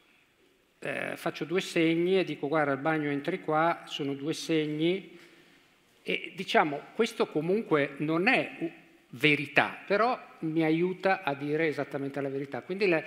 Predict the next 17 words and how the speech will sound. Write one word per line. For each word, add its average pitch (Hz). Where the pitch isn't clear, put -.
il 156
disegno, 175
proprio 170
per 147
la 139
sua 175
capacità 160
di 127
cogliere, 123
eh, 123
l'essenziale 160
e 135
non 147
attaccarci -
più 151
di 139
tanto, 135